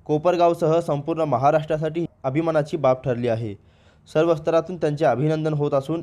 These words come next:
एकूणच महाराष्ट्राच्या साखर उद्योगाच्या अभिमानाचे हे क्षण असल्याची भावना सर्वत्र व्यक्त होत आहे. यावेळी समारंभासाठी माजी मंत्री जयंत पाटील, रणजित पुरी,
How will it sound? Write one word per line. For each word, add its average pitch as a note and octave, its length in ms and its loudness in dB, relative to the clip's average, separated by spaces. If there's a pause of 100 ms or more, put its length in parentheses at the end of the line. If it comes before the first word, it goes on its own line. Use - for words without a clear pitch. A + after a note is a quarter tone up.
(100)
एकूणच D#3+ 440 -2
महाराष्ट्राच्या D#3 640 0
साखर D3 340 -2
उद्योगाच्या C#3+ 580 -2
अभिमानाचे C#3 640 -2
हे C#3 180 -4
क्षण D3+ 320 -2
असल्याची B2+ 480 -4
भावना B2+ 420 -2
सर्वत्र B2+ 420 -6
व्यक्त A2+ 240 -6
होत A2+ 180 -8
आहे. G#2 220 -6 (300)
यावेळी D3 280 4
समारंभासाठी D#3+ 680 0
माजी C#3+ 280 0
मंत्री D#3 280 -2
जयंत C#3 260 0
पाटील, B2 440 -2 (600)
रणजित C3+ 260 0 (120)
पुरी, D3 300 2